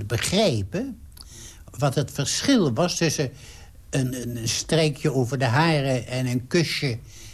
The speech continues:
en wat die kinderen moesten weten omtrent het geslachtsleven. Ik besprak de oude wijze. Je kunt wel zeggen dat, eh,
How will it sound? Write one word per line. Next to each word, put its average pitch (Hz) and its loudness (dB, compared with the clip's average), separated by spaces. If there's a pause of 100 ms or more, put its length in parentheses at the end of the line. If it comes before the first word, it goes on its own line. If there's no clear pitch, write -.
(140)
en 156 4
wat 135 2
die 135 -2
kinderen 127 2
moesten 120 0
weten 120 2 (100)
omtrent 135 0
het 120 -12
geslachtsleven. 123 -6 (1300)
Ik - -2
besprak 175 2 (320)
de - -2 (100)
oude 165 4
wijze. 117 0 (840)
Je 110 -4
kunt 131 2
wel 110 -2
zeggen 190 2 (460)
dat, 117 -2 (100)
eh, 131 -6